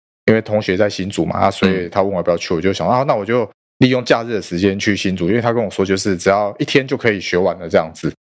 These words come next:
Speaker 2: 一天？
Speaker 1: 一天，但是还要去海洋，
Speaker 2: 认真？
Speaker 1: 一天还要去海洋实习啊。
Speaker 2: 哦。
Speaker 1: 对，但他有跟我说，那时候就有跟我说，啊，教室课跟泳池课就是一天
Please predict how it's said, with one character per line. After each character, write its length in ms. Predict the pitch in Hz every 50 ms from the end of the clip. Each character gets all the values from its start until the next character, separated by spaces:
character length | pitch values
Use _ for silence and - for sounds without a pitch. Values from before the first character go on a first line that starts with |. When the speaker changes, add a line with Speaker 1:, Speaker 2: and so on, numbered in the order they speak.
| -
Speaker 2:
一 160 | - 170 135
天？ 460 | 104 - - 113 107 104 98 101 107 117
Speaker 1:
一 60 | 123 175
天， 180 | - 160 156 156
但 120 | 185 175
是 240 | 165 180 175 160 151
还 140 | - 127 120
要 180 | 131 135 127
去 100 | 107 110
海 180 | - - 120 110
洋， 100 | 104 104
Speaker 2:
认 120 | 107 113
真？ 100 | 113 139
Speaker 1:
一 40 | 156
天 140 | 170 196 185
还 80 | 151
要 100 | 131 135
去 80 | 139 131
海 100 | 127 117
洋 140 | 107 104 107
实 220 | - - 95 104
习 240 | - - - 90 82
啊。 100 | 73 76
Speaker 2:
哦。 280 | 78 73 69 69 73 80 _ _ _ _
Speaker 1:
对， 160 | - - 95 92
但 200 | - 160 180 190
他 140 | 180 196 196
有 200 | 180 180 147 123
跟 100 | 123 165
我 140 | 143 113 107
说， 160 | - - 135
那 120 | 160 160
时 100 | 139 160
候 60 | 147
就 80 | 147 147
有 40 | 123
跟 100 | 131 135
我 120 | 123 110
说， 140 | 104 120 123
啊， 180 | - 139 135 135
教 180 | - 180 143
室 180 | 135 - 151 131
课 220 | 120 - 139 120 113
跟 220 | 117 113 113 120
泳 160 | 120 104 87 85
池 160 | - - -
课 120 | - - 98
就 80 | 98
是 120 | 98 - -
一 100 | 113 107
天 280 | - - 98 92 98